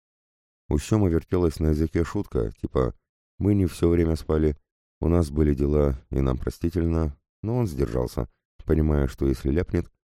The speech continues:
то может все испортить. «А почему это плохо?» «Потому что наши люди очень долго находятся одни». «Ты что, думаешь, они такие беспомощные?» «К сожалению, здесь, да.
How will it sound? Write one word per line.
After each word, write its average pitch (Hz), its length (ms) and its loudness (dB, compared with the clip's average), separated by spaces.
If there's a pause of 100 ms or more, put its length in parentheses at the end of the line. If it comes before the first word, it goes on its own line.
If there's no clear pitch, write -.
(120)
то 90 100 0
может 98 300 0
все 71 180 2
испортить. - 480 -6 (680)
«А 76 100 0
почему 76 380 0
это - 160 -2
плохо?» 71 400 -2 (680)
«Потому 85 320 0
что 85 320 0
наши 82 300 -2
люди 85 220 0
очень 78 300 0
долго 78 260 0
находятся 73 500 0
одни». 73 260 0 (640)
«Ты 76 80 2
что, 71 200 0
думаешь, 64 420 -2
они 67 160 0
такие 67 300 -2
беспомощные?» 69 680 -4 (840)
«К - 40 -18
сожалению, 113 580 2
здесь, 92 380 0
да. 76 280 0